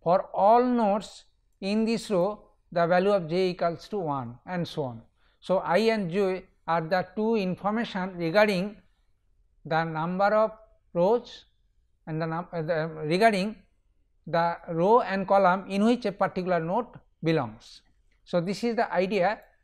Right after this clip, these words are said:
uh, is basically behind the sparse matrix representation. Now, let us come to an example.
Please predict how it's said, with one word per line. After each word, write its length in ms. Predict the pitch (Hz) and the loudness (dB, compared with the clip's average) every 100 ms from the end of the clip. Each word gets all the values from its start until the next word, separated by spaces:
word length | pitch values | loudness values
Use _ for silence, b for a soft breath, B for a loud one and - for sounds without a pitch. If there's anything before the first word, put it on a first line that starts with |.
| _ _ _ - | _ _ _ -2
uh, 220 | 160 180 | 0 2
is 200 | 185 180 | 0 0
basically 680 | 196 190 214 180 208 220 - 139 | -2 -2 0 0 0 -6 -12 -6
behind 480 | 160 202 190 185 226 - _ - | 0 2 2 0 -6 -14 _ -6
the 140 | 160 123 | -4 -4
sparse 680 | - 185 196 - - - - | -4 2 2 2 -8 -18 -8
matrix 500 | 165 - 220 202 180 | -6 -4 -6 -6 -6
representation. 880 | 170 - 151 135 127 123 - 101 113 _ _ _ _ _ _ _ _ _ _ b b b b - | -8 -6 -6 -6 -8 -8 -12 -16 -20 _ _ _ _ _ _ _ _ _ _ b b b b 0
Now, 160 | 202 | 2
let 180 | 214 240 | 4 2
us 140 | 240 | 0
come 460 | - 202 196 226 208 | -2 -2 -2 -4 -6
to 60 | 214 | -2
an 140 | 214 | -2
example. 640 | 208 156 156 180 143 156 | -2 -2 0 0 -2 -6